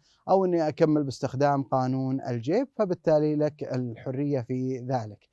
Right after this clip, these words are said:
فإحنا أولا بهذه الحالة سوف نوجد الضلع B، أولا نوجد الضلع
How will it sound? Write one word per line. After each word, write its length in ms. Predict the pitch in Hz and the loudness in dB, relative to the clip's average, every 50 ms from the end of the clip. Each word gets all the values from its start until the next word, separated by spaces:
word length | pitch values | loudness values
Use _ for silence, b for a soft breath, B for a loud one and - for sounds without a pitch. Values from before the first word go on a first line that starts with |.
| b b b b b b b | b b b b b b b
فإحنا 500 | - 214 233 262 262 - 262 240 233 220 | 2 4 4 4 4 2 2 2 4 4
أولا 540 | 240 226 202 190 196 214 240 277 269 262 - | 4 4 6 6 6 4 4 2 0 -2 -6
بهذه 560 | - 143 131 165 156 147 196 208 202 185 175 | -10 0 4 4 4 6 6 6 6 6 4
الحالة 360 | 165 - - 165 175 202 254 | 4 2 4 4 4 4 4
سوف 240 | 247 - 214 170 170 | 0 0 -2 2 2
نوجد 480 | 175 180 220 240 226 196 139 143 131 127 | 4 4 6 4 4 4 2 0 0 0
الضلع 340 | 131 127 160 202 233 - 208 | 0 2 4 4 4 2 0
B، 120 | 175 175 151 131 - _ _ _ | 0 0 0 -2 -4 _ _ _
أولا 300 | 143 156 156 151 151 170 | -4 -2 -2 -2 -2 -2
نوجد 400 | 180 160 160 180 180 143 143 127 | -2 -2 -2 -2 0 0 0 -2
الضلع 440 | 127 120 117 131 147 160 185 208 190 | -2 -2 -2 -2 -2 0 0 -2 -4